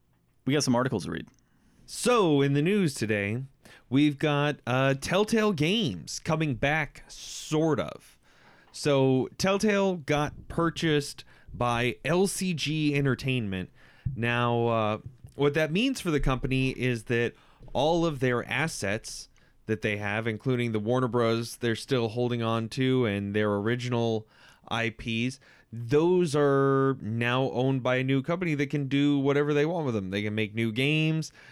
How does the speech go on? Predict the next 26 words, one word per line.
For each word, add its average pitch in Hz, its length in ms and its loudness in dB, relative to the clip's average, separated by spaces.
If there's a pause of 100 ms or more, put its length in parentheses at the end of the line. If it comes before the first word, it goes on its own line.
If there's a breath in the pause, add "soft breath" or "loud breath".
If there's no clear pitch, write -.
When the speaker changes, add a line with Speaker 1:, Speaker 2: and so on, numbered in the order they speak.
(140 loud breath)
Speaker 2:
They 107 240 0
can 104 640 -2 (540 soft breath)
become 147 880 0
Telltale 143 540 2
two 160 240 2
point 147 280 0
oh, 160 440 2
or, 131 640 4 (840 soft breath)
uh, 131 440 4
you 131 120 0
know, 147 140 4
who 180 120 4
knows 196 260 4
what's 123 160 -2
really 113 200 2
gonna 101 140 -2
happen 107 260 -4
with 98 120 -8
those. 110 200 0
But 120 180 0
what 117 140 2
we 117 120 0
do 156 280 2
know 123 420 2
is 110 340 -2
that 113 300 0